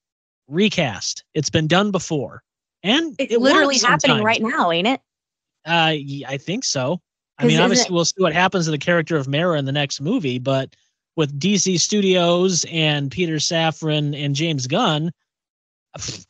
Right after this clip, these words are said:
Speaker 1: I don't even know what's going on at this point. All I know is, is that this Aquaman movie's coming out and there's gonna be a different Batman and Superman. But there's
Speaker 2: Yeah, I
Speaker 1: been numerous reports that Jason Momoa is gonna play someone else.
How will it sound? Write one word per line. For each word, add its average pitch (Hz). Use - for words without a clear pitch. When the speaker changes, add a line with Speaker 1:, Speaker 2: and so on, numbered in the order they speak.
Speaker 1:
I -
don't 262
even 202
know 180
what's 202
going 147
on 131
at 123
this 131
point. 156
All 196
I 175
know 165
is, 139
is 147
that 139
this 143
Aquaman 185
movie's 165
coming 151
out 135
and 143
there's 143
gonna 147
be 139
a 131
different 160
Batman 147
and 135
Superman. 113
But 156
there's 170
Speaker 2:
Yeah, 294
I 185
Speaker 1:
been 160
numerous 226
reports 202
that 156
Jason 165
Momoa 165
is 160
gonna 156
play 165
someone 131
else. 226